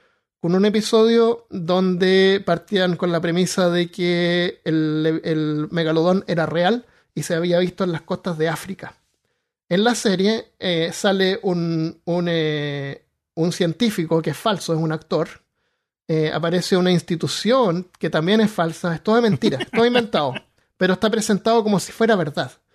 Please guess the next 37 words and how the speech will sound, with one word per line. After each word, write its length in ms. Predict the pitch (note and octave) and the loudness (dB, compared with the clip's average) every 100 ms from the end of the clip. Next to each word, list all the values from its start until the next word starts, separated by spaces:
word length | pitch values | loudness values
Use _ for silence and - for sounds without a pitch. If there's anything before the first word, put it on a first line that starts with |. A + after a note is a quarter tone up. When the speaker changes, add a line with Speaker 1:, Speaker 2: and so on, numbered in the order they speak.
| _ _ | _ _
Speaker 1:
Entonces 240 | _ F3 G3+ | _ -2 0
alguien 260 | G3+ G#3 | 2 2
que 160 | G3+ G#3 | 2 2
no 100 | G#3+ | 0
sabe 380 | G#3 A#3 B3+ G#3+ | 2 2 2 2
se 160 | G#3 | -2
queda 220 | G#3 G#3+ G3+ | 2 2 2
con 120 | F#3+ | 2
la 80 | F#3 | 4
idea 280 | G3 G#3 | 4 4
de 100 | G3 | 4
que 80 | F#3+ | 0
estos 180 | G3+ G3 | -4 -2
animales 340 | F#3+ F3+ G3 F3 | 0 0 0 -2
realmente 400 | F3+ F#3 F#3+ - | -4 -4 -6 -8
existen. 400 | - F3 - B2+ _ _ _ _ _ _ _ _ _ _ _ _ _ _ | -10 -12 -12 -18 _ _ _ _ _ _ _ _ _ _ _ _ _ _
Ahora, 240 | F#3 G3 F#3+ | 0 2 2
un 120 | G3+ | 0
productor 680 | G#3+ A3 G3 - - G3+ F#3 | 2 2 2 -2 2 2 2
de 80 | F3+ | 0
esta 220 | F3+ G3 | -2 -4
serie 480 | F3 - C#3+ E3+ F#3 F3+ | -4 -4 -2 -2 -4 -4
dijo 360 | E3 F3+ G3 | -4 -2 0
después, 560 | G3 G3 - E3+ - - | 0 -2 -4 -4 -4 -8
porque 220 | E3+ E3+ | -4 -4
fue 200 | - G3+ | -2 -2
bien 160 | F3+ F#3 | 0 -2
criticado 400 | F3+ F3+ F#3 F3+ | -4 -4 0 -2
al 60 | F3 | -2
Discovery 340 | - E3 D#3+ | -4 -4 -4
Channel 360 | - C#3+ F#3 - _ _ _ _ - | -8 -8 -6 -8 _ _ _ _ -6
por 120 | E3 | -2
haber 200 | D#3+ E3+ | 2 2
Speaker 2:
Me 60 | F3 | 0
Speaker 1:
hecho 200 | - F3+ | -2 0
Speaker 2:
imagino. 280 | F3 C3+ | 0 -2
Speaker 1:
eso, 80 | F3 | -6